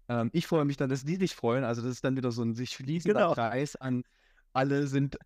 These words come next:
Speaker 1: happy, alle sind voll zufrieden, alle sind glücklich.
Speaker 2: Das war ein Song von den Ärzten.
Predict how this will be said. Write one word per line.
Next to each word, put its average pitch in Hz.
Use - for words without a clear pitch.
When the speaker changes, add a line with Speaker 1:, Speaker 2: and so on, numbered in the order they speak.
Speaker 1:
happy, 151
alle 135
sind 135
voll 151
zufrieden, 143
alle 127
sind 127
glücklich. 127
Speaker 2:
Das 143
war 143
ein 113
Song 139
von 131
den 131
Ärzten. -